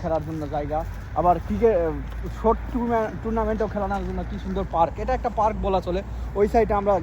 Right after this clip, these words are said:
এ, আরেকটু গেলে দেখতে পারবো যে ফুটবল মাঠ আছে, বিশাল একটা ফুটবল মাঠ যেখানে খেলাধুলা করা হয়। এখানে লাইটিংয়ের ব্যবস্থা আছে ভাই, উপরে একটু দেখান কি সুন্দর লাইটিংয়ের ব্যবস্থা। মানে রাতের বেলা যে এখানে ঢুকলে, এখন তো একটু, আহ,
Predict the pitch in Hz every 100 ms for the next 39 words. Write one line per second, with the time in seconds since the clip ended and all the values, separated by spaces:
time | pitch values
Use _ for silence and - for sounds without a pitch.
0 | 156 180 185 208 - 190 190 196 196 185
1 | 185 170 185 190 214 175 202 175 170 165
2 | 147 - - - - - - 226 262 233
3 | 214 214 196 185 156 160 135 - - -
4 | - - 202 208 214 190 - - - -
5 | - 226 220 214 196 165 147 156 190 214
6 | 202 214 220 220 196 202 196 202 165 160
7 | 185 190 202 202 - 180 175 202 233 -
8 | - - - 240 202 220 226 208 202 196
9 | 175 147 135 - 139 196 202 - - 143
10 | 151 - 233 254 262 247 240 220 226 196
11 | 175 254 - - - - - 151 220 226
12 | 233 185 196 254 247 269 254 262 247 196
13 | - - 185